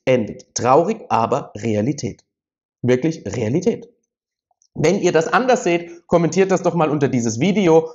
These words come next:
oder seht ihr auch die Gefahr, dass es demnächst einen politischen Toten geben wird? Welche Seite? Ich möchte mich da gar nicht aus dem Fenster lehnen. Für die Linken wär's gut, wenn's einen Linker gäbe, der tot wär, getötet von einem Rechten, dann könnten sie ihr Opfernarrativ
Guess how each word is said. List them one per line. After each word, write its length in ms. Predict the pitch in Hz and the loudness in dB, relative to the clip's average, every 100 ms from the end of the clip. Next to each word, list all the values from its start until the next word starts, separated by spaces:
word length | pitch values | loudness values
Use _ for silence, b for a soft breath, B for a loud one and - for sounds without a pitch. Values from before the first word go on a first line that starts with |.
| _ - | _ 0
oder 460 | 170 170 151 143 - | 2 4 2 0 -6
seht 260 | 113 151 | -2 0
ihr 140 | 143 127 | 0 0
auch 160 | 139 | 0
die 120 | 139 131 | -2 -4
Gefahr, 380 | 127 123 127 | -2 0 0
dass 160 | 123 120 | 0 -2
es 120 | 117 | -4
demnächst 400 | 123 113 113 - | -2 -2 -2 -4
einen 220 | 110 110 | -4 -4
politischen 520 | 101 110 110 104 101 - | -2 -2 -2 -4 -10 -4
Toten 340 | 104 - 95 | -4 -4 -6
geben 280 | 98 98 101 | -6 -4 2
wird? 280 | 143 160 B B B _ _ _ _ _ _ _ _ _ | 2 2 B B B _ _ _ _ _ _ _ _ _
Welche 340 | - 135 160 135 | 0 2 2 4
Seite? 500 | 143 180 190 156 - | 4 4 2 0 -2
Ich 140 | 110 | -2
möchte 260 | 139 143 139 | 0 0 0
mich 140 | 139 | -2
da 80 | 135 | 0
gar 180 | 120 120 | 0 0
nicht 160 | 120 107 | 0 -4
aus 80 | |
dem 140 | 113 101 | -4 -2
Fenster 340 | 147 185 165 | -2 0 0
lehnen. 400 | 147 143 139 139 _ _ _ _ _ _ _ _ _ _ _ _ | 2 2 0 -8 _ _ _ _ _ _ _ _ _ _ _ _
Für 140 | - 135 | -2 2
die 80 | |
Linken 300 | 135 175 156 | 4 2 2
wär's 220 | 139 127 - | 0 0 2
gut, 320 | 143 143 - - _ _ _ _ _ _ _ - | 2 2 -4 -20 _ _ _ _ _ _ _ -4
wenn's 220 | 117 117 | -4 -2
einen 100 | 123 | 2
Linker 320 | 170 294 214 | 2 2 2
gäbe, 280 | 170 165 156 | 2 2 2
der 140 | 131 120 | 0 2
tot 300 | 180 196 156 | 2 2 2
wär, 340 | 151 151 - - | 0 -2 -8 -10
getötet 580 | 117 147 156 143 139 - | -2 0 2 0 -2 -2
von 100 | 117 | 0
einem 80 | |
Rechten, 580 | 113 175 - - 165 165 - | 2 0 -2 -4 -4 -4 -8
dann 100 | 107 | -2
könnten 240 | 131 123 | -2 -2
sie 120 | 110 | -4
ihr 140 | 113 - | -4 -4
Opfernarrativ 800 | 160 151 131 113 117 120 107 | -6 -4 -2 -4 -4 -4 -6